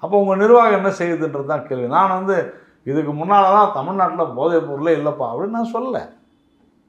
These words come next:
நான் சொல்லல எங்கேயும். எங்கேயுமே குடி இல்லை நான் சொல்லல. மது எல்லா இடத்துலயும் இருக்குது. அதான் இங்க கேக்குறாங்க, "ஆ, பி ஜே பி ஆளும் மாநிலங்கள்லாம் இருக்குது." ஆனால்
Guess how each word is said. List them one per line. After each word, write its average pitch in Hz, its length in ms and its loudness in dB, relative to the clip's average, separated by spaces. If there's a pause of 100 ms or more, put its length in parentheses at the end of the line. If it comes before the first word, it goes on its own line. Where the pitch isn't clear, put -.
(880)
நான் 196 160 -2
சொல்லல 240 200 -2
எங்கேயும். 160 520 -4 (760)
எங்கேயுமே 247 640 2
குடி 220 160 2
இல்லை 220 300 2
நான் 202 240 0
சொல்லல. 214 420 0 (1500)
மது 247 280 4
எல்லா 240 220 8
இடத்துலயும் 240 280 6
இருக்குது. 226 400 0
அதான் 233 280 4
இங்க 226 200 2
கேக்குறாங்க, 196 260 4
"ஆ, 226 200 4
பி 226 200 -2
ஜே 262 140 4
பி 233 140 2
ஆளும் 208 300 4
மாநிலங்கள்லாம் 190 680 -2
இருக்குது." 151 560 -8 (880)
ஆனால் 117 580 -8